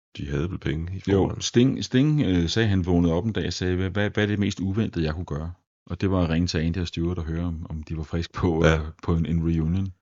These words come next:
Speaker 1: Jeg så dem jo så ikke i Aarhus, men det gjorde du. Hvad s-,
Speaker 2: Ja.
Speaker 1: hvad s-, hvad så du derovre?
Speaker 2: Jeg så, øh, jeg så en trio, som i nogle henseender faktisk spillede bedre.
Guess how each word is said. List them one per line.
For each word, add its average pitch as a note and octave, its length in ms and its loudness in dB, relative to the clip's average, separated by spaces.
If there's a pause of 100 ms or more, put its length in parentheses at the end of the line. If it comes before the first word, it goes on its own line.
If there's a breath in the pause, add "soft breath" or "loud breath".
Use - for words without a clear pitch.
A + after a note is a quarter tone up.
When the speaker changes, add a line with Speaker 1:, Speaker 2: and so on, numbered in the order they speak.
(240)
Speaker 1:
Jeg E2+ 100 2
så G#2 240 4
dem G2 80 2
jo E2 120 2
så D#2+ 160 0
ikke D#2 160 -2
i E2 40 0
Aarhus, D#2 440 -2
men D2+ 100 -4
det E2 120 -2
gjorde F2 200 0
du. E2+ 200 -4
Hvad F2 100 0
s-, - 160 -6
Speaker 2:
Ja. G2+ 80 -2
Speaker 1:
hvad F#2+ 100 -4
s-, - 180 -8
hvad E2 120 2
så F2+ 240 2
du F2+ 80 -4
derovre? E2 440 -4 (360)
Speaker 2:
Jeg G2+ 160 0
så, C#3 520 4
øh, F#2+ 380 2 (300)
jeg F#2 100 0
så C#3 220 4
en C#3+ 80 4
trio, A#2 420 4 (480)
som F2+ 480 4
i G2+ 100 8
nogle C#3+ 200 12
henseender A2 300 4
faktisk G2+ 300 0
spillede F#2 300 4
bedre. D#2+ 320 0